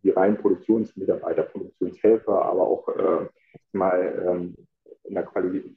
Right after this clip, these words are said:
Qualifikation, ähm, ein bisschen höher, wenn es um Linienmitarbeiter geht, die direkt an der, an der Maschine selber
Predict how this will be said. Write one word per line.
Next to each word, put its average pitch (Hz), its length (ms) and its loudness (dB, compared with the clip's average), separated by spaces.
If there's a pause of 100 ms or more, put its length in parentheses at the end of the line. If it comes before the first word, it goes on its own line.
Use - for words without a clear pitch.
(160)
Qualifikation, 101 1040 0
ähm, 90 320 -2
ein - 260 -8
bisschen 92 260 -6
höher, 98 340 2
wenn 90 100 -4
es - 140 -14
um 87 160 -8
Linienmitarbeiter 92 920 -2
geht, - 240 0
die - 100 -8
direkt - 300 -4
an - 80 -8
der, 85 160 -6 (480)
an 98 100 -4
der 98 80 0
Maschine 104 400 -2
selber 104 320 2